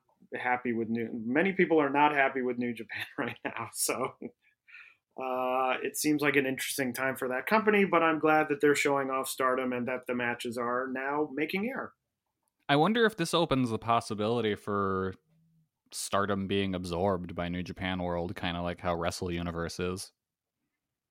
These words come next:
Speaker 1: Um,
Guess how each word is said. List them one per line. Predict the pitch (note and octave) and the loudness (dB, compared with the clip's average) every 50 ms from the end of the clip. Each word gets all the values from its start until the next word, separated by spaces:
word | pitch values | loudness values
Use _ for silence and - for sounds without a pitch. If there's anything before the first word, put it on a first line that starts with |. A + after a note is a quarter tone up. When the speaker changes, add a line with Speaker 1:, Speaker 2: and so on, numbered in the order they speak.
| _ _ _ _ _ _ _ _ _ _ _ _ _ _ _ _ _ _ _ _ _ _ _ _ _ _ _ _ _ _ - | _ _ _ _ _ _ _ _ _ _ _ _ _ _ _ _ _ _ _ _ _ _ _ _ _ _ _ _ _ _ -6
Speaker 1:
Um, | - A3+ A#3 A#3+ B3 B3+ B3 B3 B3 B3 B3+ D4+ D#4 | -4 -2 -2 -2 -2 -2 -2 0 0 0 0 -2 -6